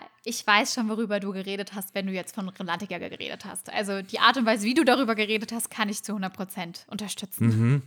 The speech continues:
Speaker 2: Mega.
Speaker 1: Was ist denn deine Lieblings-, ähm, Wasserbahn? Das würde mich jetzt mal interessieren, weil ich habe mir dazu ein paar Gedanken gemacht. Das ist ja noch sehr frisch bei mir.
Speaker 2: Mhm, mhm.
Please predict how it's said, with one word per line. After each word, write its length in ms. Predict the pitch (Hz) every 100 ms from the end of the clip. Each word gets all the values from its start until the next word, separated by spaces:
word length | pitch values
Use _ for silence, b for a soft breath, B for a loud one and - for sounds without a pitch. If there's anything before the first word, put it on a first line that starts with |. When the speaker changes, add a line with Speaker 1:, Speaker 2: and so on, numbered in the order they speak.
| _
Speaker 2:
Mega. 480 | 82 85 82 82 82 - B B B B B B B B B -
Speaker 1:
Was 120 | 269
ist 120 | 370 403
denn 140 | 370
deine 340 | 254 440 370
Lieblings-, 560 | 220 208 214 202 208 - -
ähm, 460 | 196 196 196 196 190 _
Wasserbahn? 760 | 214 233 226 185 185 165 165 170
Das 140 | 190
würde 140 | 269 -
mich 140 | 285
jetzt 180 | 277 -
mal 100 | 262
interessieren, 760 | 247 240 - - 180 151 - - _
weil 140 | 208
ich 100 | 214
habe 160 | 269 262
mir 80 | 226
dazu 260 | 220 214
ein 100 | 233
paar 160 | 226 226
Gedanken 500 | 233 233 214 247 233
gemacht. 400 | 214 196 220 -
Das 120 | 226 220
ist 100 | 208
ja 80 |
noch 140 | 202 220
sehr 160 | 196
frisch 440 | 202 - 233 233 -
bei 100 | -
mir. 240 | 139 107 104
Speaker 2:
Mhm, 180 | 139 110
mhm. 340 | 110 104 139